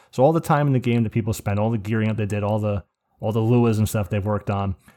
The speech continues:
now we have to work on, for the first time, people needing different job compositions and all these other things. So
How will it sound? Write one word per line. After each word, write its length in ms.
now 240
we 80
have 220
to 80
work 280
on, 440
for 160
the 80
first 260
time, 440
people 240
needing 300
different 280
job 300
compositions 880
and 120
all 100
these 140
other 160
things. 320
So 320